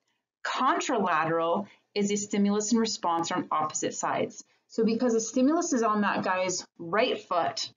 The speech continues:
and he has a response of straightening on the left leg, that is a contralateral response. So contralateral when it crosses over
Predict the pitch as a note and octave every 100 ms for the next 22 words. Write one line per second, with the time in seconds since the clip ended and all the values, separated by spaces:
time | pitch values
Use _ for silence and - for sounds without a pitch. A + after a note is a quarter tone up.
0 | _ _ _ - G#3 G#3+ A3 G#3 G3 G3
1 | - G#3 G#3+ B3+ B3 - F#3 F3 E3+ E3+
2 | - - G#3 G3+ G3+ F#3 F3 D#3+ E3+ F#3
3 | A#3+ G3+ F#3 F3 A#3 C#4 - _ _ _
4 | F3 F#3+ F#3+ G#3 G#3+ G#3 - F#3 F3+ -
5 | E3+ D#3 D#3+ D#3 C#3+ D3 - - - -
6 | - - _ _ _ - E3+ - G3 G3+
7 | A#3+ A3 G3+ G3 F#3 F3+ F3+ F3+ E3 -
8 | - F3+ F#3 - A3+ A3 G3+ F#3 F3 E3+